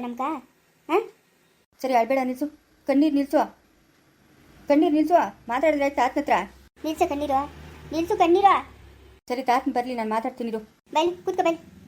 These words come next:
Speaker 1: ಬೈಲಿ ಕೂತ್ಕೊಬೇಕು ಬಂದು. ಸುಮ್ನೆ ಇರ್ಬೇಕು. ನೀನ್ ಇಷ್ಟಪಟ್ಟಿದ್ಯಾ ತಾನೇ, ನೀನೇ ಮಾಡ್ಕೊಂಡಿಯ, ಸುಮ್ನೆ ಇರು. ಅದಕ್ಕೆಲ್ಲ ರಾಧಾಂತ ಮಾಡೋದಕ್ಕ? ಎಲ್ಲಾರ ಮೇಲೂ ಜಗಳ ಮಾಡೋದಕ್ಕ? ಜಗಳ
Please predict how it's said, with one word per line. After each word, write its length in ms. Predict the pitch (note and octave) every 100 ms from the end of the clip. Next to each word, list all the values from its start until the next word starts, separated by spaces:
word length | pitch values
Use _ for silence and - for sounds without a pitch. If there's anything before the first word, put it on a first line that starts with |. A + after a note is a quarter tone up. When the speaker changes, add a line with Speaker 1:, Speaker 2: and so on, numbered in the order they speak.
| - - C#4+
Speaker 1:
ಬೈಲಿ 200 | E4+ G4 F#4
ಕೂತ್ಕೊಬೇಕು 380 | G#4 G4+ F#4 D#4+
ಬಂದು. 200 | D#4+ F#4+ D4 - _ _ _ _ -
ಸುಮ್ನೆ 200 | D4 D#4
ಇರ್ಬೇಕು. 260 | C#4 C4+ C4+ - _ _ _ -
ನೀನ್ 140 | C4 C4
ಇಷ್ಟಪಟ್ಟಿದ್ಯಾ 480 | E4 D#4 D4+ C#4+ C#4
ತಾನೇ, 200 | D4+ D4 D4+ _ _ -
ನೀನೇ 180 | D#4 D4+
ಮಾಡ್ಕೊಂಡಿಯ, 340 | B3+ B3+ C4 A3+ - _ -
ಸುಮ್ನೆ 180 | D4 C4+
ಇರು. 80 | A#3 - _ _ _ _ -
ಅದಕ್ಕೆಲ್ಲ 380 | A#3+ B3+ C#4+ D4+ D#4
ರಾಧಾಂತ 320 | C4 C4+ D#4 D#4
ಮಾಡೋದಕ್ಕ? 340 | C#4 C#4 C#4 E4 F4 _ _ _
ಎಲ್ಲಾರ 220 | C4 D4+ D#4+
ಮೇಲೂ 140 | D#4 D4
ಜಗಳ 140 | C4+ D#4+
ಮಾಡೋದಕ್ಕ? 320 | D#4+ D4+ C#4+ E4 F#4 - _ _ _ _ _ _ _ B3+
ಜಗಳ 160 | C4+